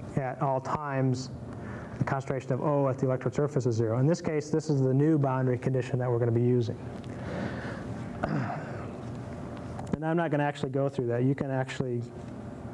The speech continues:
do it yourself. I would recommend it to make sure you understand what's going on here. It'll save a little bit of time.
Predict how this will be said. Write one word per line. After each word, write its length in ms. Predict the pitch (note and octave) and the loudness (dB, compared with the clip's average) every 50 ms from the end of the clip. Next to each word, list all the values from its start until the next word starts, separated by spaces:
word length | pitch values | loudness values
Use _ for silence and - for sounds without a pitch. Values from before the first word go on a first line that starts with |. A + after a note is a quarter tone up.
| - - - | -6 -6 -4
do 140 | C#3 C#3 C3+ | -2 -2 -2
it 80 | C3+ | 0
yourself. 580 | B2+ A#2 - - D3+ C3 C3 C3+ D#3+ E3 - - - - - | -2 -2 -2 -2 -4 -2 -2 -2 -2 -4 -6 -10 -10 -4 -2
I 140 | C#3 B2 B2 | 0 0 2
would 160 | A#2+ A#2+ A#2 | 2 2 2
recommend 500 | B2 B2+ B2 - C3+ C3 C3 C3 C3+ C3+ | 2 0 0 -2 -4 -2 0 2 2 2
it 140 | C3 C3 C3 B2+ | 2 2 0 0
to 60 | C3 | 0
make 180 | B2+ B2+ B2 | 2 2 0
sure 160 | B2+ - D3+ C#3 | 0 -2 -2 -2
you 60 | C3+ | 0
understand 580 | C3+ C3 B2+ B2 - - D3 C#3 C#3 C3+ C3+ | 0 0 0 0 0 0 2 2 4 4 4
what's 200 | B2+ C3 B2+ B2+ | 2 2 0 0
going 240 | - C#3 B2+ B2+ B2+ | -2 0 0 2 2
on 240 | B2+ C3+ C#3 D3 D#3 | 2 2 2 2 2
here. 340 | C3 B2 A#2 A#2 A#2+ B2+ - - - - - - - - - - - - - - - - - - - - - - - - - - - - | 2 2 2 2 2 0 -2 -4 -10 -10 -10 -10 -10 -10 -10 -10 -10 -10 -10 -10 -10 -10 -10 -10 -10 -10 -10 -10 -10 -10 -10 -10 -8 -4
It'll 120 | - B2+ A#2+ | 0 0 0
save 340 | - - D3 C#3 C#3 B2+ B2 | 0 0 -2 0 0 2 2
a 40 | |
little 180 | A#2+ C3 B2+ B2+ | 2 4 4 4
bit 100 | B2 A#2 | 2 2
of 80 | A#2 A2+ | 2 0
time. 480 | - - C3 C3 B2 A#2+ A#2 A#2+ B2 | 0 -2 0 0 0 2 2 2 0